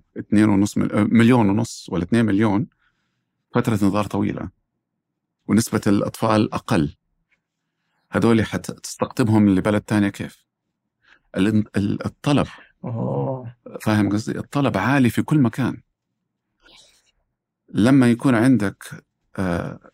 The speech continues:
Speaker 1: التركيبة السكانية إن، آه، بحيث إن ال-، ال-، آه، الفئة العمرية العاملة،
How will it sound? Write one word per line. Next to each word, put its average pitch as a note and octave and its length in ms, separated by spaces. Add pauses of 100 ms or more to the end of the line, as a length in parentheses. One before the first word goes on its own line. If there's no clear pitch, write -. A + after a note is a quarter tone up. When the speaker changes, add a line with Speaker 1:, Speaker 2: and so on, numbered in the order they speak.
(260)
Speaker 1:
التركيبة - 420
السكانية F#2 960 (460)
إن، E2+ 480
آه، D#2+ 920 (720)
بحيث - 380
إن F2+ 180
ال-، E2 200 (140)
ال-، D#2 320 (1000)
آه، D2 520
الفئة B2 240
العمرية G2 440
العاملة، E2 600